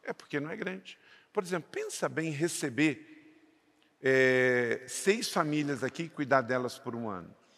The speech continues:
Nem a igreja tão grande pode fazer sozinho. Então, nós unimos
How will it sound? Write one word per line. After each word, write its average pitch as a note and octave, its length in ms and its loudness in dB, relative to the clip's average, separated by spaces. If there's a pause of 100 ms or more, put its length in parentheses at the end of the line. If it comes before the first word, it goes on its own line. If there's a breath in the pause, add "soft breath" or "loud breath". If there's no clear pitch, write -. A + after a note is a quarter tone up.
(460 soft breath)
Nem F4 240 -4
a G#4+ 40 0
igreja D#3 380 0
tão C#3+ 180 -2
grande C#3 300 -4
pode D#3+ 260 2
fazer D3+ 300 0
sozinho. F3+ 480 -6 (460 loud breath)
Então, E3 160 0
nós F3+ 320 0 (240 loud breath)
unimos D#3+ 720 -2